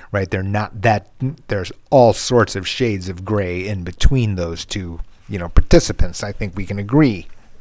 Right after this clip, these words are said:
Nevertheless, as I just said, right, the analysis, the way that we go through this process,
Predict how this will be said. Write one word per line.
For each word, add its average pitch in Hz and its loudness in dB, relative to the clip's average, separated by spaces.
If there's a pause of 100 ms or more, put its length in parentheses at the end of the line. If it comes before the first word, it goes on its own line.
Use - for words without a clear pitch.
(1700)
Nevertheless, 123 2 (1600)
as 117 -4
I 113 2
just 110 0
said, 110 2
right, 104 0
the 110 -4
analysis, 110 2
the 110 -2
way 110 2
that 107 -4
we 110 -8
go 107 0
through 127 0
this 107 0
process, - -2